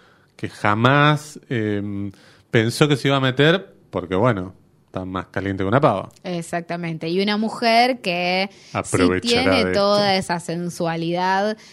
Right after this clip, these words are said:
Speaker 2: no va a ser una mujer esposa, va a ser una mujer, eh, chanta, ¿no? Como una ladrona, probablemente.
Speaker 1: Sí.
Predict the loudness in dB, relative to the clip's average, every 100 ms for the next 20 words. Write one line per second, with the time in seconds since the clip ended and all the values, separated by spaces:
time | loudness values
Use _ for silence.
0 | _ -6 -4 0 2 0 -2 -8 -8 -6
1 | -8 -8 -8 -6 -6 -8 -6 -6 -6 -10
2 | -8 -8 -4 -2 -2 -2 -2 -4 -4 0
3 | 2 2 2 0 -2 -4 -20 -20 -20 -20
4 | -20 -20 -20 _ -6 -4 -4 -6 -8 -10
5 | -12 -18 _ _ _ -4 -4 -4 -6 -6
6 | _ -6 -4 0 0 2 0 2 4 4
7 | 4 4 4 0 -2 2 2 2 0 -4
8 | -6 -6 -8 -4